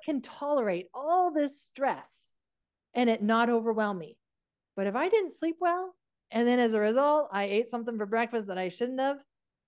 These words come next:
I can't tolerate stress, the smallest thing, and I am losing it. And so all of these lifestyle things I have learned require,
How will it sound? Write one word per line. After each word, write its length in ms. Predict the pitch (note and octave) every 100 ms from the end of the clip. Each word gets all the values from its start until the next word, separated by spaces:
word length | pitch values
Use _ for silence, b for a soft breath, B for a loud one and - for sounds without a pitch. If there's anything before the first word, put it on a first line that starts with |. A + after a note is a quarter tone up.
| _
I 200 | A3+ D#4+
can't 360 | E4 - E4+ -
tolerate 560 | - C#4+ D#4+ B3+ G#3 -
stress, 440 | - E4 D#4 - -
the 80 | G3+
smallest 640 | - A#3+ C#4 D4 B3+ -
thing, 360 | C4+ D4 F#3 F#3+
and 120 | F#3 -
I 200 | C#4 D4
am 280 | F3+ F3+ F3+ G3
losing 420 | D4+ F4 F#3+ C#3+
it. 60 | C3 - - - _ _ _ _ _ _ _ _ _ _ _ _ -
And 160 | A3
so 180 | G#3+ A3+
all 280 | G#3 A3+ D4
of 100 | D#4
these 180 | C4+ G#3+
lifestyle 520 | G#3+ A#3+ B3+ A#3+ G3+
things 580 | - F#3+ F#3 F3+ - - _ _ _ _ _ _ _
I 340 | F3+ G3 A#3 B3
have 280 | A3 F#3+ G3+
learned 460 | F3+ F3 F3 F3+ _ _ _ -
require, 720 | F#3+ - G3+ G3 G3 F#3+ F#3+